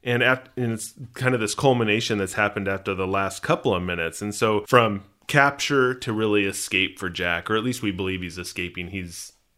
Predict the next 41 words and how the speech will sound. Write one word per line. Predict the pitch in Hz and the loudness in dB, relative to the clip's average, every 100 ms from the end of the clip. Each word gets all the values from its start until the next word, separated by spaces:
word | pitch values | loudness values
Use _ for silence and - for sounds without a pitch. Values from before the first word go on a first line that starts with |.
| _ _ - | _ _ -12
at | 110 | -6
least | 110 101 - | -6 -8 -12
really | 101 107 107 113 98 | -14 -10 -2 0 0
high | 95 101 98 | 0 0 2
off | 92 92 - | 0 -2 -4
the | 87 | -4
docks | 90 90 95 - | 0 0 -2 -4
and | 92 | -8
now | 90 90 87 | -4 -4 -4
is | 87 | -4
able | 87 85 87 | -6 -8 -8
to | 87 85 | -6 -6
at | 87 | -8
least | 87 - | -8 -6
somewhat | - 92 90 | -4 -4 -4
get | 85 87 | -4 -4
away, | 82 85 | -4 -4
although | 85 82 85 | -4 -6 -6
he | 85 | -6
hasn't | 87 82 85 | -6 -8 -8
made | 85 82 | -8 -10
it | - _ 92 | -12 _ -8
off | 90 - | -6 -6
there | - 80 | -6 -6
yet. | 82 87 85 - _ _ _ _ | -4 -2 -2 -4 _ _ _ _
I | 156 | -4
think | 147 220 | 0 0
it | 156 | 2
shows | - 160 175 185 180 | 6 8 8 6 4
that | 170 156 147 | 4 4 4
he | 156 | 2
really | 143 170 180 | 4 4 6
isn't | 147 156 180 | 4 4 4
aloof | 131 120 117 190 156 - | 2 4 6 6 6 0
or | 123 160 | 0 2
the | 214 | 4
worst | 156 127 151 - | 4 4 4 0
pirate, | - 156 240 92 90 - _ _ | 2 2 4 2 0 -4 _ _
according | 123 117 131 127 127 | -12 -2 0 2 0
to | 123 | 0
Norrington. | 131 185 135 - 90 80 73 | 0 0 0 -2 -4 -4 -8